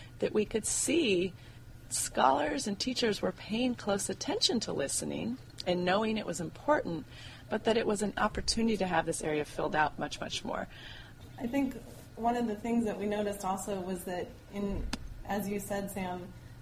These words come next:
Speaker 2: like, listening is, is so much a part of the work that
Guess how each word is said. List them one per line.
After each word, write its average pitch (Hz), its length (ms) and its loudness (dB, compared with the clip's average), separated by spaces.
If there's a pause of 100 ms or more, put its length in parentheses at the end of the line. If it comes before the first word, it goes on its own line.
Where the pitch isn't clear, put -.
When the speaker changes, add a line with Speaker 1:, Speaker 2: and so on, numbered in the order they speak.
(140)
Speaker 2:
like, 226 140 -8
listening 240 460 0
is, 185 280 -2 (200)
is 202 260 -4
so 226 240 0
much 208 260 0
a 190 40 -2
part 190 460 -4
of 170 140 -6
the 175 80 -2
work 170 420 -6
that 170 180 -4